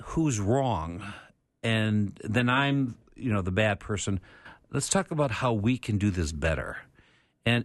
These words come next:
and, and if this hopefully doesn't sound threatening, here goes. You know, intelligent people,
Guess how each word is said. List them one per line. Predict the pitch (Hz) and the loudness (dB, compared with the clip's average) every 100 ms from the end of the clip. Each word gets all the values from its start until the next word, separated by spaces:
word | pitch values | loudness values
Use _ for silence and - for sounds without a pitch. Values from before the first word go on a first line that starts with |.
| 120 | -2
and, | 123 120 - | 0 0 -2
and | 117 113 | 0 0
if | 104 | 0
this | 135 151 - - _ _ _ - | -2 -2 -2 -8 _ _ _ -4
hopefully | 147 - 135 | -4 0 0
doesn't | 123 120 120 | 2 0 0
sound | 120 117 107 | 0 0 0
threatening, | 113 120 117 107 | -2 -2 0 0
here | 113 107 | 0 0
goes. | 110 90 87 - - - - _ _ _ _ | 0 0 -2 -4 -8 -20 -20 _ _ _ _
You | 123 | 0
know, | 120 | 0
intelligent | 117 110 98 151 175 160 131 113 | 0 0 0 0 0 -2 -2 0
people, | 131 127 - 123 120 | 0 0 0 0 0